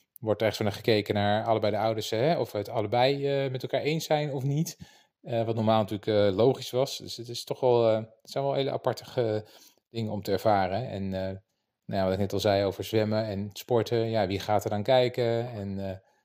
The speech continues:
nou ja, discussies natuurlijk, hè. Als ik twee keer ben geweest, ga jij dan de volgende keer nu?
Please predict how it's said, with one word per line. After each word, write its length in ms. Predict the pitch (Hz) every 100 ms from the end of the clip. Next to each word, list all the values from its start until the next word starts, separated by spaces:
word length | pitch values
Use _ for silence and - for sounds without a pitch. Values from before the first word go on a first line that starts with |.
| _ -
nou 140 | 104
ja, 160 | 82 90
discussies 480 | 95 - 117 - 117
natuurlijk, 400 | 107 110 110 110
hè. 260 | 110 123
Als 120 | 107
ik 120 | 104 -
twee 220 | 117 107
keer 220 | 110 104
ben 160 | 110 104
geweest, 320 | 107 107 104
ga 100 | -
jij 160 | 117 113
dan 100 | 104
de 80 |
volgende 300 | 123 131 143
keer 220 | 131 135 131
nu? 220 | 135